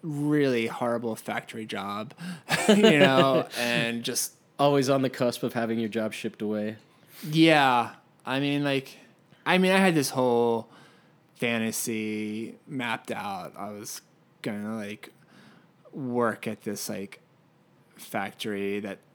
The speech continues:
Speaker 1: was in walking distance of my dad's place. I was gonna, like,
Speaker 2: <laughs>
Speaker 1: leave L A, move in with my father, and get a job at this factory. And
Speaker 2: This is in
Speaker 1: just
Speaker 2: Pennsylvania?
Speaker 1: Yeah, and that was just gonna become my life, you know?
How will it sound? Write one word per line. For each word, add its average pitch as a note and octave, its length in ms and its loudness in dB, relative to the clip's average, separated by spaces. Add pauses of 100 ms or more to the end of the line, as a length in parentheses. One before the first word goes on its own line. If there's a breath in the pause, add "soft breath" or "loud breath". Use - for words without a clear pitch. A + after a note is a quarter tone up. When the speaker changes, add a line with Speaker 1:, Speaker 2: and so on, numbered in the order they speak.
(140)
Speaker 1:
was C3 160 -14
in A2+ 160 -2
walking G2 360 -6
distance A2 380 -10
of G#2+ 60 -8
my G2+ 160 -8
dad's G2+ 460 -12
place. G2+ 840 -10
I - 80 -14
was D#3 120 -2
gonna, A#2+ 140 -6
like, F3 220 -10
Speaker 2:
<laughs> - 40 -20
Speaker 1:
leave B2 260 -6
L G2+ 220 -6
A, G2 320 -10
move G2+ 240 -10
in G#2+ 140 -8
with G#2 140 -14
my A2 100 -10
father, F#2+ 580 -12
and G2+ 180 -10
get G#2 100 -10
a G2 60 -10
job G2+ 320 -12
at A2 80 -14
this A2 200 -10
factory. G2 640 -14
And B2+ 80 -8
Speaker 2:
This A#2+ 100 -4
is A#2 80 -4
in A#2+ 60 -2
Speaker 1:
just G#2+ 80 -6
Speaker 2:
Pennsylvania? A2+ 540 -6 (120)
Speaker 1:
Yeah, F#2+ 440 -4 (540 soft breath)
and G2+ 260 -8
that F#2 120 -8
was F2+ 100 -14
just - 240 -12
gonna A#2 140 -10
become A2 340 -12
my F2+ 160 -10
life, F2+ 680 -16 (240)
you G2+ 180 -8
know? F#2+ 400 -8